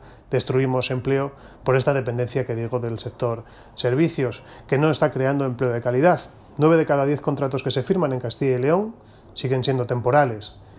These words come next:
Y tres de cada diez contratos que se firman, muchos de ellos en contra de la voluntad de sus firmantes, son a tiempo parcial. Necesitamos invertir y revertir esta situación de forma inmediata. Necesitamos una Junta de Castilla y León que apueste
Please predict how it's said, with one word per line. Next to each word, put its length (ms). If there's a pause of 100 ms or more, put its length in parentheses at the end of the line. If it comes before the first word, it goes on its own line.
(140)
Y 80
tres 340
de 80
cada 220
diez 240
contratos 420
que 80
se 140
firman, 460 (240)
muchos 340
de 80
ellos 200
en 120
contra 260
de 300
la 80
voluntad 420
de 160
sus 160
firmantes, 600 (280)
son 220
a 80
tiempo 320
parcial. 480 (560)
Necesitamos 680 (360)
invertir 600
y 140
revertir 480
esta 160
situación 480
de 80
forma 300
inmediata. 540 (220)
Necesitamos 520
una 100
Junta 240
de 100
Castilla 360
y 40
León 300
que 80
apueste 540